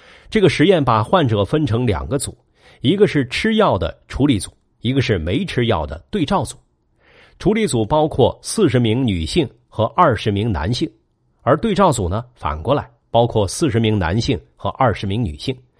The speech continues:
但是两个组的总人数是相同的，都是六十人。然后呢，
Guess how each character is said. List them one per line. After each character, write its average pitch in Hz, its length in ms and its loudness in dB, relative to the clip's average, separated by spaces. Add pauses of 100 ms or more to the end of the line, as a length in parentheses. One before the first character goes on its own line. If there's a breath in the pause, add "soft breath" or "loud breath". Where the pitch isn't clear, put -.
(240 soft breath)
但 156 140 4
是 139 60 4
两 127 160 4
个 160 80 2
组 131 140 -2
的 147 80 0
总 101 200 2
人 131 180 2
数 151 200 0
是 123 140 2
相 160 260 0
同 95 200 -4
的， - 300 -2
都 143 160 0
是 117 140 -2
六 151 220 0
十 - 140 -12
人。 - 100 -20 (1000)
然 107 180 -2
后 131 140 4
呢， 101 120 -2